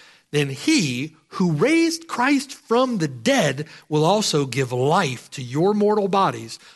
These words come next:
through his Spirit who dwells in you. Praise God.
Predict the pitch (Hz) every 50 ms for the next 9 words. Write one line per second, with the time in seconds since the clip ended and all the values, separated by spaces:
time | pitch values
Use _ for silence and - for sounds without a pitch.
0 | _ _ _ - - 143 151 151 147 143 - 151 147 139 - - - - 135 120
1 | 110 107 117 _ _ - - _ _ _ _ 131 113 101 117 113 110 107 107 113
2 | 107 110 95 101 - _ _ _ _ _ _ - 123 123 131 131 131 127 117 117
3 | 117 101